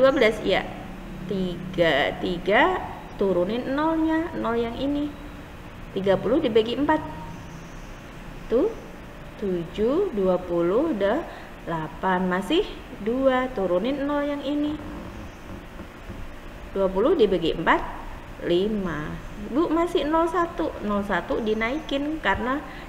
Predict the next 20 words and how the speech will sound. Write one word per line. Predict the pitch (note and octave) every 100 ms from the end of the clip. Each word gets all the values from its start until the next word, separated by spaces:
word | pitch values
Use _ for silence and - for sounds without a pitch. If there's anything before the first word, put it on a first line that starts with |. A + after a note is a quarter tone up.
| -
di | A3
sini | A3 G#3+ B3+
kan | F#4 F4+ A3
lima | A#3+ C#4+
kali | D4 B3+ B3
dua | G#3+ G#3 G#3
puluh | G3+ G#3 D#4 G4
udah | C4 A#3+ C#4
habis. | C#4+ D#4 F#3+ G3 - - - - -
Kalau | C4+ C4+
habis, | C#4 F4+ F4+ A3+ C4 -
nol | A#3+ A#3+ G#3
yang | G#3+ G#3 A3
satu, | F#3 F3+ -
nol | A#3 D#4 C#4+
nggak | D#3
bisa | F#3 F#3+
diturunin, | F3+ F3+ F3+ A3 A#3+ A3
tapi | F3+ - A3+
dinaikin. | G3+ A3 G#3 F3 F3 - D3